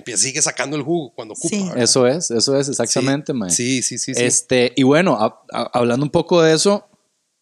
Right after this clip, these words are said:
Speaker 3: de vos también, mae, empezaste a incursionar en la parte de stand-up comedy, ¿verdad?
Speaker 1: Ujú.
Speaker 3: Y creo que eso es muy chiva y creo que básicamente vos sos el único de, de, de la media docena
Speaker 2: Sí,
Speaker 3: que ha
Speaker 2: ¿verdad?
Speaker 3: hecho ese
Speaker 2: Ninguno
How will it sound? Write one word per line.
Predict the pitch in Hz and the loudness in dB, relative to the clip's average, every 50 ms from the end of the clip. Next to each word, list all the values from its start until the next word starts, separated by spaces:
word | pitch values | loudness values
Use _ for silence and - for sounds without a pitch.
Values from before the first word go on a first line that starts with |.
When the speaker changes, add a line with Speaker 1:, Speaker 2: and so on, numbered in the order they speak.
| _ _ _ _ _ _ - | _ _ _ _ _ _ -4
Speaker 3:
de | 120 143 135 | 0 2 2
vos | 123 123 - | 2 2 0
también, | - 156 151 156 151 156 160 165 175 175 | 0 0 0 2 2 2 2 2 2 2
mae, | 175 180 170 160 143 117 92 - _ _ _ - | 2 4 4 4 4 2 0 -4 _ _ _ -8
empezaste | 131 117 117 127 117 107 117 113 - - | -6 -4 -2 -2 -2 0 -2 -2 -2 -4
a | 160 | -4
incursionar | 156 - 180 165 - 151 120 117 120 139 185 | 0 0 0 2 2 2 0 2 2 2 2
en | 202 185 | 2 2
la | 113 - | 0 0
parte | - 143 143 - - 170 | 0 -2 -2 -2 -2 -2
de | |
stand-up | 156 - 160 156 135 - - | -2 -2 -2 0 -2 -2 0
comedy, | - 185 220 262 220 143 104 87 - _ - | 2 2 2 2 0 -2 -2 -4 -6 _ -6
¿verdad? | 139 123 113 98 117 135 160 185 | -6 -4 -2 0 2 2 2 2
Speaker 1:
Ujú. | 190 - _ _ _ _ _ _ - | 0 -4 _ _ _ _ _ _ -10
Speaker 3:
Y | 110 101 | -8 -4
creo | - 117 120 | -2 -2 0
que | - 147 | 0 0
eso | 143 135 160 | -2 0 -2
es | 156 | -2
muy | 160 165 | -2 -2
chiva | - - - 180 185 196 202 208 208 202 - - _ _ _ _ _ _ _ | 0 2 4 4 6 6 4 4 2 0 -4 -12 _ _ _ _ _ _ _
y | - 123 117 113 113 113 107 - | 0 2 2 2 2 2 0 -2
creo | - 117 120 120 - | -2 -2 -2 -2 0
que | - 180 175 175 156 107 170 | 2 2 2 2 2 0 -2
básicamente | 165 156 - - 143 - 175 165 170 175 180 - - 185 | -4 -4 -4 -2 -2 0 0 2 2 2 0 2 2 4
vos | 175 180 190 190 185 | 6 6 4 4 2
sos | - - - - 185 170 - 202 | 0 -2 0 0 0 2 2 2
el | 180 180 | 2 2
único | 185 190 202 190 - - 214 208 | 2 2 0 -2 -2 0 2 2
de, | 185 135 110 95 87 82 | 4 4 2 0 -2 -4
de, | 104 104 107 104 98 95 90 90 87 85 82 _ _ _ _ _ _ _ - | -4 -4 -4 -4 -4 -4 -6 -6 -8 -10 -12 _ _ _ _ _ _ _ -6
de | 107 110 117 | -2 0 2
la | 113 110 | 2 2
media | 113 120 123 131 151 170 | 2 2 4 4 4 4
docena | 180 175 165 147 - 170 165 185 - | 4 4 4 2 2 2 0 2 0
Speaker 2:
Sí, | - 220 | 0 2
Speaker 3:
que | 185 160 | 2 2
ha | 143 | 4
Speaker 2:
¿verdad? | - - | 4 2
Speaker 3:
hecho | - 320 277 - | 2 2 2 2
ese | - - | 2 2
Speaker 2:
Ninguno | 175 | 2